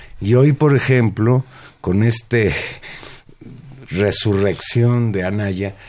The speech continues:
pues quienes deben estar muy preocupados son Felipe Calderón y la señora Margarita Zavala, que pensaban que, pues, ellos eran los líderes de la derecha actualmente,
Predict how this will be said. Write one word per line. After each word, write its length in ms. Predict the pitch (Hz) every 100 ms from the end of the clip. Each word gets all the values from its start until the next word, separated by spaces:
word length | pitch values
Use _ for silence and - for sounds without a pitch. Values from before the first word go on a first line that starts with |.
| - -
pues 180 | 95 -
quienes 280 | 104 104 107
deben 200 | 147 123
estar 260 | - 120
muy 220 | 117 117
preocupados 760 | 117 90 85 - - 98 101 90
son 320 | - 92 90 82 _ _ _
Felipe 400 | - 95 98 98
Calderón 640 | - 85 82 87 101 101 95
y 500 | 85 78 73 69 60
la 120 | 69
señora 360 | - 85 95 92
Margarita 640 | 85 78 80 80 87 -
Zavala, 600 | - 110 101 98 95 101 - - - _ _
que 100 | 90
pensaban 640 | 71 90 87 123 110 104 92
que, 180 | 82 78
pues, 260 | 80 -
ellos 340 | 95 92 87 92
eran 360 | 90 90 87
los 340 | 73 69 - - - _ -
líderes 680 | 98 104 90 80 76 - - - - -
de 120 | 87
la 160 | 87 87
derecha 460 | 95 107 101 95
actualmente, 800 | 85 - 107 113 107 92 110 117